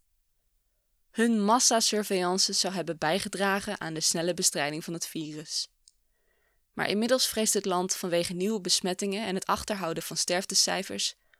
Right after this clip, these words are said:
voor een tweede besmettingsgolf. V N-chef Joseph Kanatachi waarschuwde deze week voor de manier waarop tijdelijke coronasurveillance onze vrijheid permanent kan aantasten.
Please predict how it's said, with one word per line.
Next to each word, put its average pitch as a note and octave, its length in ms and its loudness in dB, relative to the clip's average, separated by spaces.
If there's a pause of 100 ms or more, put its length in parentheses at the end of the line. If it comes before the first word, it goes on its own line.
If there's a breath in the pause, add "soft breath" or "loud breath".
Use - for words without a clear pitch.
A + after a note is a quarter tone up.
voor G#3 180 -2
een G#3 100 0
tweede E3+ 340 0
besmettingsgolf. - 1000 -4 (2500)
V - 100 -12
N-chef G#3+ 840 2 (280)
Joseph G#3+ 480 4
Kanatachi F3 760 -2 (580)
waarschuwde B3 540 4
deze F#3 280 2
week F3+ 260 4
voor F#3 140 -4
de E3 80 -2
manier F3 380 2
waarop E3+ 300 -2
tijdelijke F#3 520 2
coronasurveillance E3+ 1120 0
onze E3 240 -4
vrijheid F#3 540 0
permanent G3 460 0
kan - 200 -4
aantasten. F#3+ 680 0